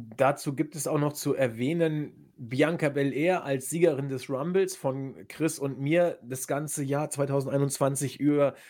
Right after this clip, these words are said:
skeptisch begutachtet. In den letzten Wochen dann von uns allerdings immer positiver wahrgenommen worden, was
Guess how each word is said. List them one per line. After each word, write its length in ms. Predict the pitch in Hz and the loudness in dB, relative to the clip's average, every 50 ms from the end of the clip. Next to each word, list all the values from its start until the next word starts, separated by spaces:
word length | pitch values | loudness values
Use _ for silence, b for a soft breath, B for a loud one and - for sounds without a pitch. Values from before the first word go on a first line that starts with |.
| B B B | B B B
skeptisch 720 | - - - - 156 160 - - _ 160 147 - - - _ - | -4 -4 2 4 4 4 4 0 _ -6 -6 -6 -8 -12 _ -16
begutachtet. 920 | 120 117 143 131 113 113 131 165 202 - - 196 196 170 - - 240 240 | -2 0 0 0 0 -2 -2 -2 -2 -2 -2 -2 -2 0 0 0 0 2
In 120 | - 185 180 | 2 4 4
den 140 | 175 170 160 | 4 4 4
letzten 540 | 151 180 - - - - - 233 208 151 | 2 2 2 0 -6 -6 -4 -4 -4 0
Wochen 580 | 131 151 202 202 - - 254 254 247 240 185 139 | 0 0 -2 -2 -4 -6 -4 -4 -2 -4 -4 -2
dann 220 | 143 160 180 185 | -2 -2 0 -2
von 240 | 180 - - 180 175 | -4 0 -2 -2 0
uns 300 | 131 175 202 220 214 - | 2 0 0 0 0 -2
allerdings 580 | - 180 190 202 196 165 185 202 196 180 - - | -2 -2 0 0 0 0 0 -2 0 -2 -2 -2
immer 220 | 190 180 170 151 | 0 2 2 2
positiver 840 | - - - 269 349 294 233 214 - - 151 139 131 127 127 - - | 0 2 4 4 4 4 2 -2 0 0 0 2 2 0 -2 -4 -6
wahrgenommen 760 | 123 110 113 127 127 123 123 120 127 131 127 120 120 123 113 | -10 -4 -2 0 0 0 0 -2 -2 -2 0 -2 -2 -2 -2
worden, 340 | 113 113 123 151 170 170 139 | 0 2 2 2 2 0 0
was 240 | 147 156 - - | 0 0 0 -2